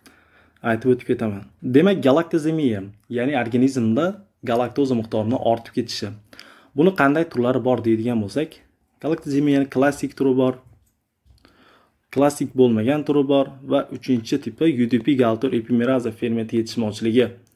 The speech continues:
farqlanadi. Endi bir boshdan ko'rib chiqamiz. Demak, galaktozemiyaning birinchi tipi bu klassik bo'lgan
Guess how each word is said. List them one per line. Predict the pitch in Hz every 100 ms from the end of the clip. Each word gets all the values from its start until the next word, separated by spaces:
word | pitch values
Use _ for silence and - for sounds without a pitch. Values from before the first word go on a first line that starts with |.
| _ _ _ _ _ _ _
farqlanadi. | 127 - 117 98 98 - _ _ - - _ _ 131
Endi | 151 180 185 117
bir | 117
boshdan | 113 107 175 170
ko'rib | 120 110
chiqamiz. | - 110 170 - - - _ _ _ -
Demak, | 131 190 147
galaktozemiyaning | 127 131 131 127 147 147 131 156 117
birinchi | 120 135 - -
tipi | 117 110
bu | 123 110
klassik | 131 135 - -
bo'lgan | 120 113 123